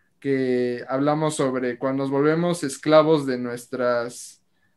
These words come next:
de nuestras pasiones, ¿no? Cuando ya no estudias por saca-, por a-, por tener los conocimientos,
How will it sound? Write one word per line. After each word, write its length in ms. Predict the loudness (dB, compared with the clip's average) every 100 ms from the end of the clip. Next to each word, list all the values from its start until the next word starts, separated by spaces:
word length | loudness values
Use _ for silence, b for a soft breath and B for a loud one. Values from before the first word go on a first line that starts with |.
| _
de 120 | -6 -4
nuestras 400 | -4 -2 -4 -2
pasiones, 680 | -4 -2 2 2 0 -4 -8
¿no? 300 | -6 -6 -4
Cuando 240 | -2 0
ya 140 | 0
no 380 | 0 0 0 -2 b b b b
estudias 600 | -12 -4 4 8 8 4
por 220 | -2 -4
saca-, 400 | -2 -6 -6 -8 2
por 180 | 4
a-, 200 | 4 0 _ -2
por 200 | -2 0
tener 240 | 0 2
los 240 | 4 2
conocimientos, 960 | -2 -6 -6 -4 -4 -4 -4 -6 -6 -18